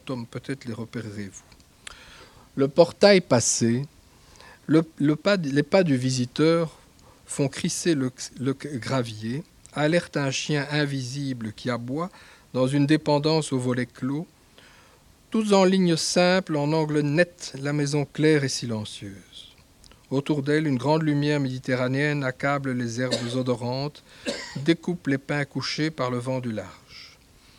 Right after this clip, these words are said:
Proche et vaste, et comme relevée au-dessus du cap jusqu'en un point plus haut que l'horizon habituel, la mer gagne de son bleu le bleu du ciel.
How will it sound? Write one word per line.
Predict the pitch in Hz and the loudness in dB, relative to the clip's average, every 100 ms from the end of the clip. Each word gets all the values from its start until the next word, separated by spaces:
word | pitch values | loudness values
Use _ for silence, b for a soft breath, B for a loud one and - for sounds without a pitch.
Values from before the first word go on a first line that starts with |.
| B B - | B B -4
Proche | 151 160 - | 2 2 2
et | 139 | 0
vaste, | 139 165 - - | 0 -2 -4 -10
et | 123 | -10
comme | - 127 | -6 -4
relevée | 127 135 123 147 | -2 -2 -2 -2
au-dessus | 151 135 127 139 | -2 -4 -6 -10
du | 131 123 | -12 -8
cap | - 147 - | -6 -6 -6
jusqu'en | 120 - 135 135 | -10 -6 -6 -4
un | 131 | -6
point | - 139 | -6 -8
plus | - 123 127 | -8 -6 -4
haut | 139 | -4
que | 139 123 | -4 -6
l'horizon | 120 120 131 | -6 -6 -6
habituel, | 127 120 113 120 120 123 139 B B B B B B - | -8 -8 -12 -10 -8 -8 -10 B B B B B B -6
la | 131 | -4
mer | 135 156 151 127 | 0 2 0 -2
gagne | 123 147 143 123 | -2 -2 -2 -6
de | 120 | -10
son | - 127 123 | -10 -6 -6
bleu | 117 123 131 135 | -4 -2 0 -2
le | 120 | -4
bleu | 113 123 | -6 -6
du | 113 | -6
ciel. | - - 104 | -10 -10 -12